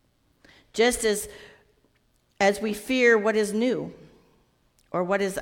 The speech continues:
unknown. I used to be one that was afraid of standing in front of a crowd of people and giving speeches. I have known people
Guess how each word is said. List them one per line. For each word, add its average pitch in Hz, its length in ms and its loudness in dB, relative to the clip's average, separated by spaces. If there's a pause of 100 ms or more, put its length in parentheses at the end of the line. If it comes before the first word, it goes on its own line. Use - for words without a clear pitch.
unknown. 185 600 -4 (2000)
I 233 340 8
used 220 540 0
to 233 80 -8
be 220 120 -2
one 220 280 0
that 190 80 -2
was 208 160 0
afraid 226 480 0
of 220 100 -2
standing 233 400 -2
in 220 100 -4
front 240 200 0
of 214 120 2
a 196 160 2
crowd 233 360 4
of 202 180 0
people 208 400 2
and 196 160 0
giving 214 260 -2
speeches. 220 640 -8 (3250)
I 190 120 0
have 208 200 2
known 208 320 -2
people 220 760 -4